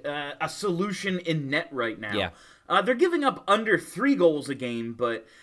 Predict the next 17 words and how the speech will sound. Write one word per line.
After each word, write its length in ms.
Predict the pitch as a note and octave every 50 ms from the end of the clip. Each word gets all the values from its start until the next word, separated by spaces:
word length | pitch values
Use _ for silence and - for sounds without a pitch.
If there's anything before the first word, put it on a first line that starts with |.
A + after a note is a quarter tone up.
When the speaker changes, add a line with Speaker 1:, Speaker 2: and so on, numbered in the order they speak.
| - _ -
Speaker 1:
I 100 | - G3
just, 240 | - E3+ F#3 E3+ - -
I 40 | E3
mean, 160 | E3+ E3+ E3
Peter 260 | D#3 - - A#3 G3+ G3
Mrazek 500 | F3 E3 D#3 D#3+ D#3+ D#3+ - E3+ E3 -
hasn't 480 | - - D3 D#3 E3 C#3+ E3+ E3+ D#3+ -
been 180 | E3+ D#3+ D#3
good. 280 | C3+ C#3 D3+ D3+ D#3 D3
Reimer's 580 | B2 A#2+ B2 B2+ C#3+ D#3 D3+ D#3 D#3 D3+ D3
been 200 | - - D#3 C#3+
a 40 | C3+
little 300 | B2 A#2 A#2+ C#3 D#3 D#3
better 320 | D3 D3+ C#3+ C#3+ C#3 C#3+ C3+
than 140 | C3+ C3+
expected, 680 | C3+ B2+ - - - C#3 B2+ B2+ - - C3 A#2 A2 -
but 200 | A2 G#2 G2